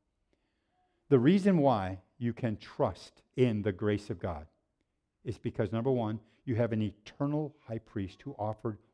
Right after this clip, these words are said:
one eternal perfect sacrifice. And then secondly, because that high priest is the mediator of a new and a better covenant that deals not just with our behavior, but deals with our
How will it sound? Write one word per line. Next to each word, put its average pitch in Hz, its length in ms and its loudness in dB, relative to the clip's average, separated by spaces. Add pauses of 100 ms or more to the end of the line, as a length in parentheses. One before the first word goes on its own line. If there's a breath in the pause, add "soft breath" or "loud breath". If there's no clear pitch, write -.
one 131 520 -2
eternal 139 640 -4
perfect - 420 -6 (200)
sacrifice. - 800 -6 (680 soft breath)
And 135 120 4
then 120 100 2
secondly, 113 600 2 (280 soft breath)
because 117 480 2 (160)
that 131 200 6
high 135 180 0
priest - 380 -6
is 117 140 -4
the 110 120 2
mediator 131 720 4
of 107 140 -2
a 95 60 0
new 113 460 0 (280 loud breath)
and 107 120 -4
a 98 60 -4
better 98 420 -4 (220)
covenant 110 400 -2
that 123 180 -8
deals 165 280 2
not 170 260 -2
just 180 220 -6
with 180 120 2
our 156 120 4
behavior, 101 580 -2 (520)
but 104 160 -12
deals 110 240 -2
with 101 160 -2
our 90 160 -4